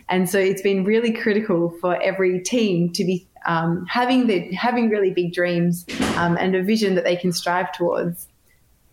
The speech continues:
I think that you go from being a startup to an old school <laughs>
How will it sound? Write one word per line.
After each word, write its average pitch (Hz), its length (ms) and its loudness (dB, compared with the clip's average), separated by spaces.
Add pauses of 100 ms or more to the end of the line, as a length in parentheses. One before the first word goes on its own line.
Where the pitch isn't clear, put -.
(760)
I 196 80 -2
think 214 280 0
that 202 180 0
you 202 200 2
go 233 320 2
from 247 120 2
being 196 220 2
a 185 40 0
startup 214 880 0
to 185 260 2
an 185 120 -2
old 226 340 2
school 190 640 0 (460)
<laughs> - 340 -14